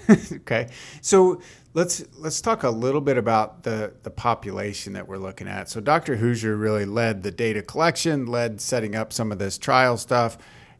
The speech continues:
and, and he was working with some of our herds, Northeast Kansas, beef cow-calf herds.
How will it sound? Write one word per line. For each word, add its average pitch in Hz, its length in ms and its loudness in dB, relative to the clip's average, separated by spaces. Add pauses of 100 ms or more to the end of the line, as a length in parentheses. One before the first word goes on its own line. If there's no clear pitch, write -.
and, 123 320 -4
and 113 200 -6
he 160 140 -2
was 147 200 -2
working 139 720 -4
with 117 480 -4
some 135 280 -4
of 131 160 -4
our 131 420 -2
herds, 104 560 -6 (160)
Northeast 123 480 -4
Kansas, 110 540 -4
beef 120 400 -8
cow-calf 123 560 -4
herds. 107 400 -6